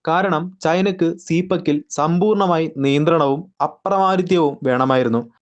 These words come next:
എന്നാൽ രണ്ടായിരത്തി പതിനേഴിലെ പോലത്തെ അവസ്ഥയല്ല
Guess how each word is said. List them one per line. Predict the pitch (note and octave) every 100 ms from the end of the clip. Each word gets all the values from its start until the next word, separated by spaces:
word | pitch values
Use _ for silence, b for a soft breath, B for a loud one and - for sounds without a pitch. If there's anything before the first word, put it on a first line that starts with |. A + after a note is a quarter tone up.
| -
എന്നാൽ | D#3+ G3+ F3+ D3+
രണ്ടായിരത്തി | D3 D#3 E3+ F3 F3
പതിനേഴിലെ | F#3+ F#3 F#3 F3+ F3+ F#3 F3+ F3+
പോലത്തെ | D#3 D#3 E3 E3 E3+ C3
അവസ്ഥയല്ല | C3+ C#3 E3+ D3+ C#3+